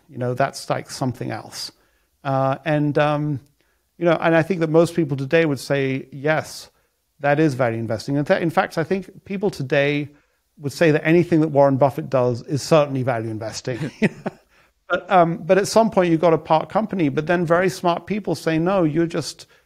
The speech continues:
stupid. You don't understand." Mauboussin's, Mauboussin's, uh, analysis of lifetime value of a customer is perfectly valid, and the assumptions we're making about this business are perfectly valid. So,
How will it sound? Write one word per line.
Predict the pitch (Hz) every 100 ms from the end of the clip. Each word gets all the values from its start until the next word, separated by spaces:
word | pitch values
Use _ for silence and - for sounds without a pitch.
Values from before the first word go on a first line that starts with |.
| _ _ _
stupid. | - - 202 202 120 117
You | 156 170
don't | 190
understand." | 180 170 - 196 190 151 - _ _ _ _ _
Mauboussin's, | 160 160 185 185 196 175 165 147 - 165
Mauboussin's, | 165 170 170 - 156 147 - - _ _ _ _
uh, | 147 139 139
analysis | 147 151 160 170 - 139 120 -
of | 147 139 135
lifetime | 147 156 - 160
value | 147 143
of | 139
a |
customer | 131 151 139 143
is | 127
perfectly | - 156 151 151 135
valid, | 131 123 127 123 - _ _
and | 156
the | 147
assumptions | - 170 160 151 147
we're | 143
making | 143 139 143
about | 131 135 135
this | 131
business | - 127 123 127 -
are | 139 139
perfectly | - 151 160 147
valid. | 135 156 135 117
So, | 143 131